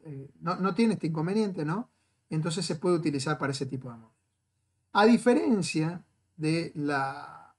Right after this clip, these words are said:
de la prueba clásica de Darwin-Watson, la hipótesis alternativa, fíjense, eh, aquí sí es bilateral, ¿no? Esta es una prueba bilateral, ¿no? No, no la hipótesis alternativa, ¿no? La hipótesis alternativa es que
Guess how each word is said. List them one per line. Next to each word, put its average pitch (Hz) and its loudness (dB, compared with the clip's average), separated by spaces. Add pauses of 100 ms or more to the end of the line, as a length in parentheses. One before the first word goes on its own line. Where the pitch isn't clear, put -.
de 151 -2
la 143 -4
prueba 170 0
clásica 208 4
de 165 2
Darwin-Watson, 226 2
la 185 2
hipótesis 208 0
alternativa, 185 2
fíjense, 185 0 (640)
eh, 147 2
aquí - 0
sí 247 6
es 143 4
bilateral, 196 2 (140)
¿no? 151 -2
Esta 160 -8
es 175 -6
una 165 -2
prueba 170 0
bilateral, 175 2 (220)
¿no? 160 -4
No, 165 -4
no 185 2
la 185 2
hipótesis 151 -4
alternativa, 135 -10
¿no? 151 -14
La 160 0
hipótesis 185 2
alternativa 156 2
es - -2
que 165 -4